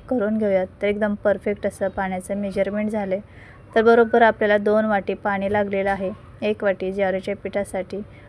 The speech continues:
आणि अर्धा वाटी रवा वापरलेला. तर असं हे मिश्रण बनवून घ्यायचे.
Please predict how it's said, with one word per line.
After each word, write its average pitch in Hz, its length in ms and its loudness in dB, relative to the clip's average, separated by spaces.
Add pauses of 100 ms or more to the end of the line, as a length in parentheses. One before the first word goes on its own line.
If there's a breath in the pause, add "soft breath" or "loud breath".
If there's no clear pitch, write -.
आणि 214 140 0
अर्धा 208 380 0
वाटी 196 320 0
रवा 190 200 0
वापरलेला. 185 560 -2 (580 loud breath)
तर 214 100 6
असं 226 220 6
हे 226 100 4
मिश्रण 208 460 -2
बनवून 196 340 -2
घ्यायचे. 202 360 0